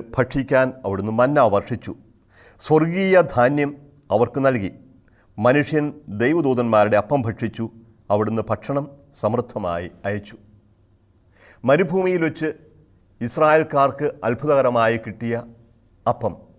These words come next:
മന്ന, അത് സ്വർഗത്തിൽ നിന്ന് വർഷിച്ച ഭക്ഷണമായിരുന്നുവെന്നും മാലാഖമാരുടെ ആഹാരമായിരുന്നുവെന്നും സങ്കീർത്തകൻ ഉദ്ഘോഷിക്കുമ്പോൾ യേശു അത് വിശദീകരിച്ചു കൊടുക്കും. സ്വർഗത്തിൽ നിന്ന് യഥാർത്ഥത്തിൽ അപ്പം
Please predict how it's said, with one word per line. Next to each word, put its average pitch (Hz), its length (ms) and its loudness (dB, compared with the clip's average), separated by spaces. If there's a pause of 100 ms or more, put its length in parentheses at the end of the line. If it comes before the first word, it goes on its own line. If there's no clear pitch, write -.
(280)
മന്ന, 120 200 0 (720)
അത് 143 180 4
സ്വർഗത്തിൽ 180 420 2
നിന്ന് 165 180 0
വർഷിച്ച 135 300 -4 (360)
ഭക്ഷണമായിരുന്നുവെന്നും 117 920 0 (440)
മാലാഖമാരുടെ 131 760 2
ആഹാരമായിരുന്നുവെന്നും 110 720 -2
സങ്കീർത്തകൻ 120 500 -4
ഉദ്ഘോഷിക്കുമ്പോൾ 110 640 -6 (560)
യേശു 170 360 0 (240)
അത് 101 160 -8
വിശദീകരിച്ചു 139 580 -4
കൊടുക്കും. 98 300 -8 (540)
സ്വർഗത്തിൽ 143 500 -2
നിന്ന് 135 160 0
യഥാർത്ഥത്തിൽ 120 560 -4 (720)
അപ്പം 143 240 -4